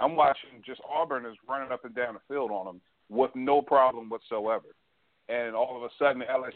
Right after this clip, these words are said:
U, they flip the switch at halftime. They come out battling. Again, this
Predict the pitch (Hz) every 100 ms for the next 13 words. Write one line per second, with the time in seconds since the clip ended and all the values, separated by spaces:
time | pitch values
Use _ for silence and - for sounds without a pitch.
0 | 135 139 127 117 117 - 135 - - -
1 | 104 113 123 120 113 117 113 110 104 _
2 | _ - 127 131 135 123 127 98 120 120
3 | 117 120 117 - _ _ _ 120 127 135
4 | 104 127